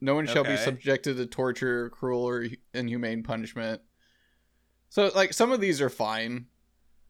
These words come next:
Speaker 2: Yeah.
Speaker 1: Um, yeah, like, they have,
Speaker 2: Can't
Speaker 1: like, habeas corpus and stuff like that. Um,
Speaker 2: Yeah,
Speaker 1: yeah,
Speaker 2: you
Speaker 1: but then
Speaker 2: can't
Speaker 1: they get
Speaker 2: slave
Speaker 1: into, like,
Speaker 2: people, you can't
Speaker 1: immigration
Speaker 2: torture
Speaker 1: stuff.
Speaker 2: them, you can't steal from them, you, uh,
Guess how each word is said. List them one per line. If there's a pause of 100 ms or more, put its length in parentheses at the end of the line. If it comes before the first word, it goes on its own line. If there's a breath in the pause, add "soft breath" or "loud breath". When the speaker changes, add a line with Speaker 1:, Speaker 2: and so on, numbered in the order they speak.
(100)
Speaker 2:
Yeah. (680)
Speaker 1:
Um,
yeah,
like,
they
have,
Speaker 2:
Can't
Speaker 1:
like,
habeas
corpus
and
stuff
like
that. (100)
Um, (1700)
Speaker 2:
Yeah,
Speaker 1:
yeah,
Speaker 2:
you
Speaker 1:
but
then
Speaker 2:
can't
Speaker 1:
they
get
Speaker 2:
slave
Speaker 1:
into,
like,
Speaker 2:
people,
you
can't
Speaker 1:
immigration
Speaker 2:
torture
Speaker 1:
stuff.
Speaker 2:
them,
you
can't
steal
from
them,
you, (480)
uh,